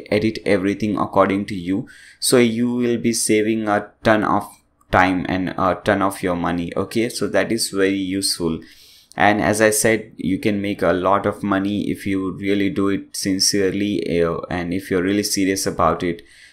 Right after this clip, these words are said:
Okay, so let's see the demo website which we have created so that you can have an idea of what we are going to create in this particular video.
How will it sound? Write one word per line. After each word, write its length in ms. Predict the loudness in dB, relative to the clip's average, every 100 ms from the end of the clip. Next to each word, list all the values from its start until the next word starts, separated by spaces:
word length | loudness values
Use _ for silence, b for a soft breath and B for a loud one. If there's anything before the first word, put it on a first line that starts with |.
| B
Okay, 300 | -2 2 2
so 180 | 4 4
let's 240 | 2 2
see 180 | 0 2
the 120 | 2
demo 240 | 2 2 0
website 360 | 0 2 0
which 200 | 0 -6
we 80 | 0
have 180 | 0 0
created 400 | -2 -2 -2 -6
so 160 | -2
that 220 | 2 2 0
you 100 | -2
can 240 | -2 -2
have 300 | -2 -2 -2
an 80 | 0
idea 480 | 4 4 2 2 2
of 260 | 2 2
what 260 | 2 2 0
we 100 | -2
are 80 | 0
going 280 | 0 -2 -2
to 80 | -6
create 260 | -2 -2
in 140 | 0 -2
this 180 | -2 -2
particular 420 | -2 -2 0 0
video. 480 | 0 -2 -4 -4 -10